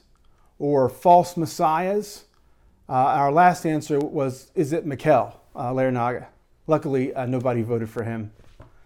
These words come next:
But, uh, we'll, we'll come back around to who we think the thief is. But this idea that, that Jesus is the gate,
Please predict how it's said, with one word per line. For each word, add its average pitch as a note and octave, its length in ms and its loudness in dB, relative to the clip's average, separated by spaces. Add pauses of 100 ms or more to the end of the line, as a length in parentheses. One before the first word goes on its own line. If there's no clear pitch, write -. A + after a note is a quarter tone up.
(760)
But, F3+ 340 2
uh, F3 200 6
we'll, A3+ 120 8
we'll A3 180 4
come A#3+ 240 2
back G#3 220 6
around D#3+ 500 0
to C#3 80 -8
who D#3 120 0
we D3 80 0
think D#3+ 240 -2
the C3+ 120 -6
thief D3 300 -4
is. A#2 380 -6 (720)
But E3 140 0
this G#3 180 4
idea G3+ 480 4
that, C3 360 -2 (140)
that D#3+ 380 -6
Jesus F3 640 0
is D#3+ 220 -4
the D3+ 100 -8
gate, C3+ 480 -4